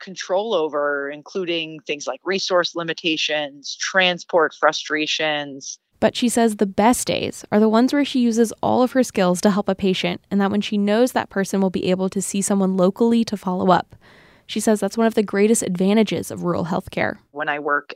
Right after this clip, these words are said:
Speaker 1: at Elizabethtown in particular, where I have a really close relationship and they have a really strong primary care group, I often admit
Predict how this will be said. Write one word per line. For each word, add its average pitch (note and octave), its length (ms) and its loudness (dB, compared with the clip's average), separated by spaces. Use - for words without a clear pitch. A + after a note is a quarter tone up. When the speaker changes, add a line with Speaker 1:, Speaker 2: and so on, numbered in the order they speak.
Speaker 1:
at D#3+ 80 -2
Elizabethtown D3+ 640 -2
in C#3+ 60 -12
particular, C#3+ 460 -4
where C#3 80 0
I C#3+ 40 2
have C#3 100 0
a C#3 40 -2
really C#3 280 -8
close - 340 -8
relationship D3 640 -8
and C#3+ 80 -16
they C#3+ 60 -6
have C3+ 160 -4
a - 160 -10
really D3+ 200 -8
strong C#3 440 -4
primary C#3+ 340 -4
care C#3 300 -4
group, A3 300 -4
I F3 120 2
often D3+ 560 -2
admit F3+ 340 -4